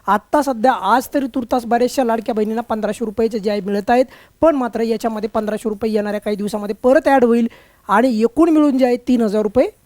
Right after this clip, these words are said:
जे आहे तुम्हाला मिळतील. तर लक्षात ठेवा, सध्या तुम्हाला किती मिळालेत? पंधराशे रुपये. काहींना जर तुमच्यापैकी काहींना तीन हजार रुपये मिळाले असतील,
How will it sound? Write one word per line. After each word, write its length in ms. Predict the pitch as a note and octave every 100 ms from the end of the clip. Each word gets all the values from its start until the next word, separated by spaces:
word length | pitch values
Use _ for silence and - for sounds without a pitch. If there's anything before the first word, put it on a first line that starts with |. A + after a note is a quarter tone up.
| -
जे 80 | G#3
आहे 140 | F#3
तुम्हाला 380 | A3+ G3+ F#3 A3+
मिळतील. 480 | G3+ F#3 - A#3+ F#3 - - _ -
तर 140 | C4+ C4+
लक्षात 380 | F#3+ G3+ D4
ठेवा, 300 | C#4 C4 A#3+ D#4 - -
सध्या 360 | C4+ A#3 D4
तुम्हाला 280 | D4+ D4 D4
किती 180 | C4 B3+
मिळालेत? 280 | C#4+ C4+ C#4+
पंधराशे 440 | - C4+ C4 B3+
रुपये. 220 | A#3 F#3 E3 _ _ -
काहींना 560 | C#4 D4 D4+ D#4 D4+
जर 340 | A#3 F3+ A#3+ C#4 -
तुमच्यापैकी 420 | B3+ B3 A#3+ A#3 B3
काहींना 280 | B3 A#3+
तीन 220 | A#3 A#3+ A3+
हजार 180 | G3
रुपये 200 | A3 A3+
मिळाले 280 | A3 G#3 G3+
असतील, 300 | G#3 - A#3